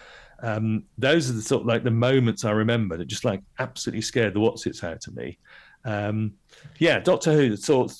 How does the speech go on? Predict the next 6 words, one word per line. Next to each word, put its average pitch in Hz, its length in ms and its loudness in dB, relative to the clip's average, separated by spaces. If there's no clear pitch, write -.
the 139 140 2
Third 160 400 4
Doctor, 147 380 0
the 123 100 0
Fourth 135 560 0
Doctor, 107 720 0